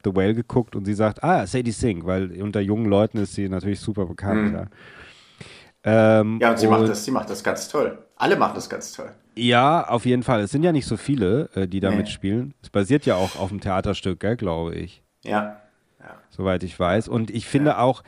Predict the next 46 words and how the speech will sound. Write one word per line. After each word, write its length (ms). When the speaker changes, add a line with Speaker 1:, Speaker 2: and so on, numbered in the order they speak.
Speaker 1:
als 440
seine 460
Ex-Frau, 760
äh, 240
kommt, 520
nochmal 540
zum 180
Schluss, 520
ich 120
finde 180
es 200
auch, 320
also 160
mir 80
hat 60
dieser 180
Film 180
auch 220
generell 380
erstmal 320
ganz 180
gut 160
gefallen. 500
Manchmal 540
ist 200
es 160
mir 140
zu 120
konstruiert. 680
Es 80
gibt 140
so 80
ein 80
paar 200
Stellen, 380
wo 80
ich 80
so 100
denke, 260
das 140
ist 80
mir 100
ein 100
bisschen 260
zu 140
viel. 340